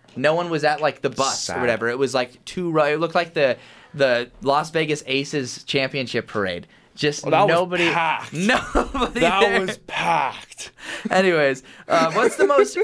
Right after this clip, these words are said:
Speaker 1: underrated, uh, stadium?
Speaker 2: I'm gonna go Camp Randall Stadium, Wisconsin.
Speaker 1: Okay.
Speaker 2: Jump around.
Speaker 1: I like that. I like that.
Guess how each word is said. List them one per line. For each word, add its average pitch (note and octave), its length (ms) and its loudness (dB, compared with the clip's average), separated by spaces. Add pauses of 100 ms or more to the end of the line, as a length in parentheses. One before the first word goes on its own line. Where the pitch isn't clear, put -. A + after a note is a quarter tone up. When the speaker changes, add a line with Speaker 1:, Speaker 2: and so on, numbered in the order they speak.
Speaker 1:
underrated, F#3+ 960 -2 (180)
uh, G2+ 380 -2 (240)
stadium? - 420 -8
Speaker 2:
I'm - 100 -2
gonna A4+ 140 2
go A4+ 200 6
Camp A#3+ 420 0
Randall G#3 340 4
Stadium, F#3 420 0
Wisconsin. D#3+ 600 0
Speaker 1:
Okay. A#4 520 0
Speaker 2:
Jump A#3+ 260 2
around. B3+ 340 4
Speaker 1:
I - 20 4
like G#3 280 0
that. A#2 300 -2
I D3 120 -2
like D#3+ 260 -2
that. A2+ 240 -4